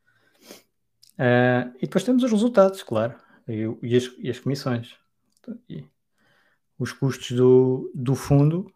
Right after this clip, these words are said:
são super importantes, como eu disse há pouco. Eh, tira, muitas vezes os fundos com, com mais comissões são os que vão para o, eh, resultado mais baixo de,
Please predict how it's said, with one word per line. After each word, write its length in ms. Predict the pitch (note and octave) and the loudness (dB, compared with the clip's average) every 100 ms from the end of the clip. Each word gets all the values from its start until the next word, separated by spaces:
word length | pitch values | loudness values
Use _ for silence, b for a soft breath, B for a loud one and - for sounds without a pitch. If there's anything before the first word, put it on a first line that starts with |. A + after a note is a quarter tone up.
| _ | _
são 400 | - C#3 C#3 - | -6 -4 -4 -8
super 360 | - - B2 A#2 | -10 -10 -6 -4
importantes, 380 | B2 - B2+ B2+ | -4 -4 -6 -4
como 200 | C3 C3 | -2 0
eu 80 | C3 | -2
disse 240 | C3 - | -4 -8
há 120 | - C3 | -8 -6
pouco. 420 | - C#3+ D3 - _ _ _ _ _ _ _ _ | -6 -8 -10 -20 _ _ _ _ _ _ _ _
Eh, 580 | A#2+ A2 A2 A2 A2 G#2+ - _ _ _ _ _ _ _ _ | -10 -8 -6 -6 -8 -10 -14 _ _ _ _ _ _ _ _
tira, 540 | - A2+ A2 A2 A2 - _ _ _ | -6 -2 -2 -2 -4 -10 _ _ _
muitas 240 | B2+ B2 A#2+ | -2 2 2
vezes 220 | A#2+ A#2 | 2 0
os 100 | B2 | -4
fundos 300 | - C3+ B2+ | -2 -2 -4
com, 600 | - A#2+ A#2 A2+ A2+ A2+ - | -4 -2 -2 -4 -10 -14 -14
com 120 | - A#2 | -6 0
mais 300 | B2 A#2+ - | 2 2 -2
comissões 720 | B2+ B2 - C3 D3 D3 _ _ _ _ _ _ | -2 -2 0 -2 -4 -8 _ _ _ _ _ _
são 280 | - B2 | -4 -2
os 100 | A#2+ | -2
que 140 | - B2 | -4 -4
vão 460 | A#2+ A#2+ A#2+ - - - | 0 0 -2 -6 -14 -6
para 260 | B2 A#2 A#2+ | -2 0 2
o, 520 | A#2+ B2 B2 D3 G3 b b b b _ | 2 0 -2 -6 -14 b b b b _
eh, 520 | B2+ A2+ A2+ A2+ A2+ - B B _ _ _ _ | -10 -6 -6 -6 -8 -12 B B _ _ _ _
resultado 420 | - B2 A#2+ A2+ A#2+ | -6 -2 0 0 0
mais 260 | A#2 A#2 | 0 -2
baixo 320 | B2+ A#2 - - | 0 -2 -2 -6
de, 320 | A2+ A2+ | -4 -4